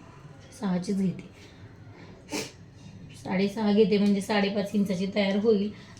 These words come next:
अर्धा इंच इकडं शिवायला जाईल आणि अर्धा इंच इकडे शिवायला जाईल, म्हणजे मार्जिन दोन्हीकडचं कट होऊन एवढीच स्लीव्ज तयार होईल. तर त्यानंतर, अ, पहिलं तर साडेदहा इंचावर आपण मार्क करून घेतलेला आहे आणि इकडं फ्रंटला,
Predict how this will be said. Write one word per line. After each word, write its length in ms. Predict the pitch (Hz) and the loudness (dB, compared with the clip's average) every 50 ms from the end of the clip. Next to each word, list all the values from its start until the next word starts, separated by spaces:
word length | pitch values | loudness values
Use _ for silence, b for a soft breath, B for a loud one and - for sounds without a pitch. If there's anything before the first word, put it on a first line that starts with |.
| - | 0
अर्धा 180 | 202 202 190 202 | 2 4 6 8
इंच 280 | 214 214 208 190 - | 8 8 8 6 6
इकडं 300 | 214 214 202 - 214 220 220 | 4 2 4 4 4 4 4
शिवायला 400 | 220 - 233 214 214 208 208 208 | 4 4 4 6 6 6 6 6
जाईल 200 | 208 220 240 240 | 4 4 2 2
आणि 160 | 220 202 196 | 2 2 4
अर्धा 220 | 196 196 185 180 | 4 4 4 4
इंच 300 | 202 202 190 185 175 - | 4 4 4 4 4 2
इकडे 360 | 233 247 240 - - 214 214 208 | 2 2 2 2 4 4 4 4
शिवायला 400 | - - 202 190 180 180 190 190 | 2 0 0 0 0 2 0 0
जाईल, 240 | 202 190 170 160 - B B B B B B B B - - | 0 0 -2 -2 -6 B B B B B B B B -6 -2
म्हणजे 320 | 190 190 202 214 233 240 | 0 2 2 2 2 2
मार्जिन 560 | 240 226 220 220 220 196 185 208 214 233 226 | 2 2 2 4 4 4 4 4 2 4 4
दोन्हीकडचं 640 | 208 226 226 214 220 208 240 226 196 - - 240 220 208 | 6 6 6 6 6 4 4 2 0 0 0 0 0 0
कट 180 | - - 226 185 190 | 0 0 -2 0 0
होऊन 200 | 214 220 233 254 262 - - - | 0 0 0 0 -2 -4 -4 0
एवढीच 460 | 214 214 208 202 214 202 - - - | 2 4 4 4 2 2 -2 -4 -2
स्लीव्ज 200 | 226 214 214 208 - - | 0 0 0 0 0 -2
तयार 220 | 214 202 208 233 - 254 B B B B B B B B - - - - - - - - - - - - - - - - - - - - - 185 | -2 -2 -2 -4 -6 -8 B B B B B B B B -18 -20 -20 -20 -20 -20 -20 -20 -20 -20 -20 -20 -20 -20 -16 -14 -12 -10 -10 -4 0 4
होईल. 420 | 208 202 165 165 180 - - - | 4 4 4 2 -2 -6 -4 -2
तर 60 | 226 | -2
त्यानंतर, 600 | 202 185 - 233 240 247 247 240 - 262 269 294 302 B B B B B B - | 0 2 2 2 2 4 4 4 4 4 2 2 0 B B B B B B 0
अ, 120 | 208 208 | 2 2
पहिलं 340 | 202 202 254 240 240 233 214 | 4 4 6 6 6 6 4
तर 100 | 226 240 | 2 2
साडेदहा 400 | 220 - 247 220 226 226 226 233 | 4 6 6 6 6 6 4 4
इंचावर 340 | 240 233 220 196 226 220 220 | 4 4 4 4 4 4 4
आपण 220 | 220 214 220 214 | 4 4 2 2
मार्क 200 | 233 233 226 - - | 2 2 2 2 2
करून 180 | 262 226 226 233 | 0 0 0 0
घेतलेला 380 | 226 233 196 202 208 208 208 208 | 0 0 0 2 4 4 6 6
आहे 260 | 214 214 180 185 202 | 4 4 2 2 2
आणि 220 | - 208 196 208 | 2 2 4 4
इकडं 200 | 202 - 220 220 | 4 2 2 0
फ्रंटला, 480 | 202 - - 240 233 220 190 - 233 | 0 0 0 0 0 2 2 4 4